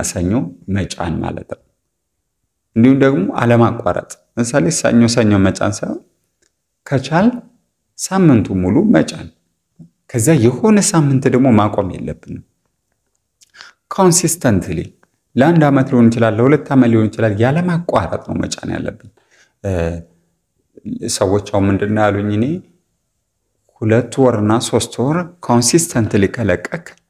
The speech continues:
ምን ይሆናል ቪዲዮ? እ፣ ቫይራል ይሆናል ቻናሉ።» የኮንሲስተንሲ ዓላማው ምንድን ነው? በነገራችን ላይ፣ እ፣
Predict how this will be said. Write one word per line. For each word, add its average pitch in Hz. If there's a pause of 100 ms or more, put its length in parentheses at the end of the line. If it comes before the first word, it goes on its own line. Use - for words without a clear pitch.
(680)
ምን 101
ይሆናል 98
ቪዲዮ? 104 (480)
እ፣ - (1000)
ቫይራል 101
ይሆናል 85
ቻናሉ።» 82 (640)
የኮንሲስተንሲ 143
ዓላማው 147
ምንድን 139
ነው? 135
በነገራችን 110
ላይ፣ 82 (880)
እ፣ 78